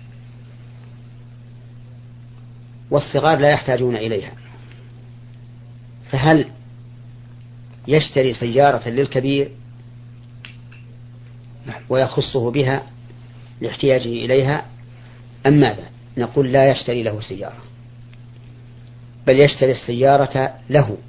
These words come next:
Speaker 1: أي للأب، ويعطيها لابن عارية، لأن الابن لا يحتاج إلا إلى منفعة السيارة لا إلى السيارة، فيمنحه منفعتها.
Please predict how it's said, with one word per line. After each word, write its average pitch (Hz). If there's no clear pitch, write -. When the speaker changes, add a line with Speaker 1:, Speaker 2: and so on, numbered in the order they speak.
Speaker 1:
أي 120
للأب، 127
ويعطيها 131
لابن 151
عارية، 127
لأن 127
الابن 143
لا 139
يحتاج 147
إلا 143
إلى 139
منفعة 143
السيارة 143
لا 151
إلى 139
السيارة، 104
فيمنحه 156
منفعتها. 113